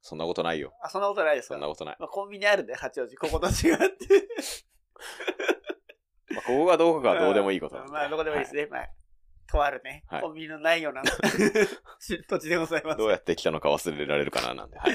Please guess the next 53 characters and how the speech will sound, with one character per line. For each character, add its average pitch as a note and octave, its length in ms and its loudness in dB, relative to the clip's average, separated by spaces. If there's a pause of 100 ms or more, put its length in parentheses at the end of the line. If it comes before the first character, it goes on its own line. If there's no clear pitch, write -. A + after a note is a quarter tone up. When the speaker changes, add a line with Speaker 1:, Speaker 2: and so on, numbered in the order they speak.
(200)
Speaker 1:
は - 80 -4
い。 - 60 -4
Speaker 2:
<laughs> C#3 80 -4
ま C#3+ 160 2
あ C3 60 0
ま B2 160 0
あ - 20 -12
ま - 0 -
あ - 0 -
ま A#2 100 -6
あ。 G2+ 40 -4
Speaker 1:
は G2 280 -14 (1200)
い。 - 20 -20
Speaker 2:
で、 D3 540 4
そ - 300 -6
う。 - 20 -20 (420)
競 - 160 -8 (200)
技 D#3 140 -2
を B2 80 -4
ち - 140 -16
ゃ G3 80 -2
ん D4 120 -10
と E4 120 -8
や C4+ 180 -2
ろ D#4+ 240 -8
う - 20 -20
と F3+ 80 -6
思 D3 140 -10
っ - 40 -18 (120)
た C#3+ 80 -6
の A#2 80 -8
は A2+ 80 -14 (300)
何 F3 80 -4
な C3 60 -10
ん - 20 -16
だ A2 60 -8
ろ - 180 -14 (360)
う - 0 -
な。 G3+ 80 2
Speaker 1:
ね、 - 40 2
チ - 160 0
ャ - 20 0
リ - 100 2
好 - 100 -6
き D3+ 120 0
だ G#2 60 6
っ - 40 -12
た - 120 -16
の、 - 80 -18
そ - 100 -6
も A#1+ 100 -10
そ B1+ 80 -14
も。 - 160 -18